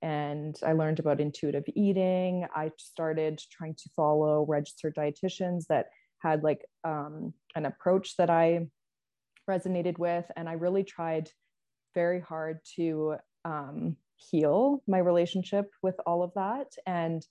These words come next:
in that, I started eating meat again because I realized that I couldn't have any food rules, or I didn't want any. I just needed to kind of have a complete reset. So that was really helpful. And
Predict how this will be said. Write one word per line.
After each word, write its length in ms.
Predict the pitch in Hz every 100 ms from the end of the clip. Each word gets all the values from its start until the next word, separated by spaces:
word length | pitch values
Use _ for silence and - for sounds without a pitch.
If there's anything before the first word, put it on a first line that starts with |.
| _ _ _ _
in 160 | 202 208
that, 340 | 165 151 247 -
I 80 |
started 340 | 170 - 160 -
eating 240 | 170 170
meat 140 | 160 147
again 400 | 156 151 160 202
because 240 | 190 -
I 80 | 180
realized 500 | 165 160 160 156 165
that 200 | 156 139 -
I 380 | 156 151 151 151 _ _ _ _ _ _ _
couldn't 220 | 208 233
have 380 | 202 196 185 175 -
any 180 | 170 165
food 300 | 160 156 156
rules, 340 | 143 127 165
or 80 | 170
I 60 | 165
didn't 240 | 180 202
want 260 | 151 143 143
any. 300 | 143 - -
I 100 | -
just 220 | 165 165 -
needed 260 | 165 180
to 200 | 180 180 -
kind 160 | 165 156
of 100 | 151
have 180 | - 160
a 80 | 156 -
complete 680 | 160 _ 170 170 175 - - -
reset. 640 | 160 151 - 208 233 247 - - -
So 280 | 175 165 156
that 160 | 156
was 180 | - 180
really 380 | 165 160 165 165 147
helpful. 560 | 147 - 185 214 247 - _ _ _ _ _ _ _ _ _ _ _ _
And 540 | 202 190 190 190 190